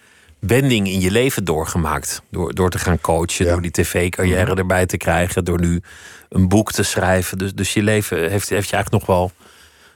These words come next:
Speaker 1: verrast en veel gegeven. Maar je bent toch ook die ex-agent die, die, die van alles ziet, die een soort tweede intuïtie heeft, die al het kwaad en alle botsingen van de samenleving heeft gezien.
Speaker 2: Ja.
Speaker 1: Hoe loop je door de stad?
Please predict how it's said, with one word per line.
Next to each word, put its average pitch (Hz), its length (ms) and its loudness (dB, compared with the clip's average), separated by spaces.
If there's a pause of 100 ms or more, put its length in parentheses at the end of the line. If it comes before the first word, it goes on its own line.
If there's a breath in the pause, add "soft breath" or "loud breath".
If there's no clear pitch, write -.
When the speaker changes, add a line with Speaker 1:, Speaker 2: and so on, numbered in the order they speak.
(240 soft breath)
Speaker 1:
verrast 113 480 2
en 101 100 2
veel 107 240 2
gegeven. 110 520 -2
Maar 101 240 0 (280)
je - 160 -4
bent 110 200 2
toch - 240 -8
ook - 420 -2 (1040)
die 101 220 -2
ex-agent - 800 0
die, 80 240 -4
die, 90 340 -4
die 98 160 2
van 98 140 0
alles 98 320 2
ziet, - 360 -2 (200)
die - 100 -4
een 90 80 -2
soort 101 140 -2
tweede 98 320 0
intuïtie 92 560 -2
heeft, 92 380 0 (520 loud breath)
die - 120 -4
al 113 140 2
het - 200 -2
kwaad 104 440 0
en 101 120 0
alle 101 260 0
botsingen 104 420 2
van 95 140 -2
de 95 60 -2
samenleving 98 680 0
heeft 98 180 0
gezien. 98 440 -2 (320)
Speaker 2:
Ja. 78 280 2 (560 soft breath)
Speaker 1:
Hoe - 200 -4
loop 135 220 2
je 131 80 0
door 123 140 0
de 110 80 -2
stad? - 420 -4